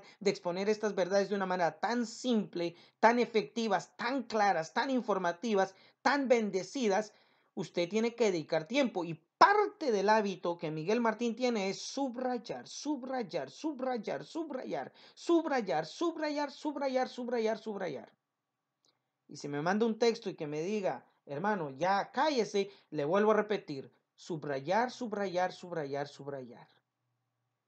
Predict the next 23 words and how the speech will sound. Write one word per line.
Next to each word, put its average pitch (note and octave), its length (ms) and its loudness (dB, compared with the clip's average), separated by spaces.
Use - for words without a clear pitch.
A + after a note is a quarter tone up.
Muchos A#3 400 2
no A#3 80 2
entienden, A3+ 560 2
hermanos, F3+ 420 -2
es, G#3 240 -2
a-, - 280 0
a-, - 140 2
ocurre B3 500 2
algo B3 160 2
interesante. G#3+ 640 -2
Cuando D#3+ 260 -2
usted C4 260 -4
subraya G#3+ 840 -2
algo A3+ 340 4
en F3+ 100 0
la E3 140 0
Biblia, F3+ 560 0
no G3 280 6
el D#4+ 160 2
consciente, B3+ 720 0
sino F3+ 260 -2
el E3+ 80 0
subconsciente, A3 1500 2